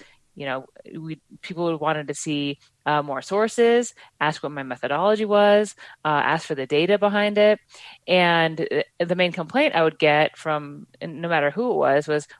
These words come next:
"Well, isn't this chart biased because it's just you?" And they were right. It was biased 'cause it was just me.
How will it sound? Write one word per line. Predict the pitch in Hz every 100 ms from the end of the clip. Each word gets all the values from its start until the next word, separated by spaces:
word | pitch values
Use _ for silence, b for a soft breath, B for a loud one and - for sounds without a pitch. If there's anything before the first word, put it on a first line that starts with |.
| -
"Well, | 165 165 156 _ b b _ -
isn't | 175 180
this | 165 170
chart | 185 -
biased | 190 240 139 127 -
because | - 147
it's | 139
just | - 147 -
you?" | 226 214 143 151 b b -
And | 170 180
they |
were | 185
right. | 269 262 135 -
It | 175
was | 262 277
biased | 143 139 151 -
'cause | 190 160
it | 143
was | 156
just | 156
me. | 151 135